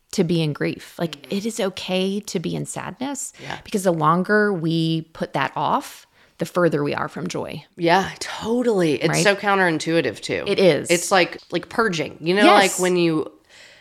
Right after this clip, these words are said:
Speaker 2: get a sunburn and they're
Speaker 1: Yes.
Speaker 2: like, "Take a bath in hot water." And you're like,
Speaker 1: Right.
Speaker 2: "That's miserable."
Speaker 1: That does not make sense. I
Speaker 2: Uh,
Speaker 1: know. <laughs>
Speaker 2: but it purges it.
Speaker 1: Yes,
Speaker 2: I
Speaker 1: it
Speaker 2: mean
Speaker 1: does. It does. Well, I mean, it's the same principle of, like, when you're tired, go exercise.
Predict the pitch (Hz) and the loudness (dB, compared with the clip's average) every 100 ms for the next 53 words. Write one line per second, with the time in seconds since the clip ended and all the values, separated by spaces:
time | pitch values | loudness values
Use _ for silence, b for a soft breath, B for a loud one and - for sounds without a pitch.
0 | B - 165 - 156 151 165 170 170 175 | B 0 0 2 2 4 4 4 2 4
1 | 233 330 156 156 135 - - 294 302 247 | 4 6 4 4 2 0 -4 -4 0 2
2 | 170 185 220 202 185 226 269 240 156 160 | 2 2 -2 2 2 4 4 4 4 6
3 | 175 - 190 202 - 190 185 208 196 175 | 6 6 4 2 2 -2 4 4 4 4
4 | 170 156 143 - 180 220 185 180 185 185 | 4 4 4 4 4 2 4 4 4 2
5 | - 156 147 185 196 185 180 - - - | 2 2 4 6 6 6 6 6 6 4
6 | - - 175 254 294 247 349 427 208 151 | 4 2 4 6 4 4 2 2 0 -2
7 | - 196 262 165 170 190 180 170 269 - | 2 4 4 2 2 4 6 6 4 0
8 | 131 - - - _ 196 320 233 135 214 | -4 -10 -12 -16 _ 4 6 4 4 4
9 | 285 254 240 220 196 - 175 160 165 - | 4 6 2 2 -4 -4 -4 -4 -8 -4
10 | 151 147 147 147 160 160 147 - 185 165 | -2 0 -2 -2 -2 -2 -4 -2 -2 0
11 | 139 139 - b b 160 143 151 - 135 | -2 -4 -8 b b 2 2 0 -4 -10
12 | - - - | -10 -12 -14